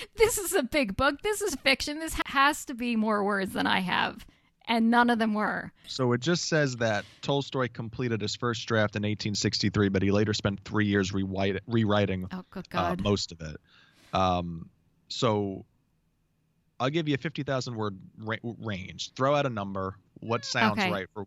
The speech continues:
Speaker 2: War and Peace?
Speaker 1: How about five hundred thousand words?
Speaker 2: Okay.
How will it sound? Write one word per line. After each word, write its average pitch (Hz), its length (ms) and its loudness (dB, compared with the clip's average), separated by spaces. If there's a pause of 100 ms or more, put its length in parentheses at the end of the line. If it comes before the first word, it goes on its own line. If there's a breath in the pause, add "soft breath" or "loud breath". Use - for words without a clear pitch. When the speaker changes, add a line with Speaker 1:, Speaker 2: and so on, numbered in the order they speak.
(120)
Speaker 2:
War 90 100 -8
and 90 80 -10
Peace? - 260 -12
Speaker 1:
How 226 140 0
about 220 400 0 (540)
five 220 200 4
hundred 202 300 0
thousand 180 400 0
words? 151 480 -8 (680)
Speaker 2:
Okay. 107 380 0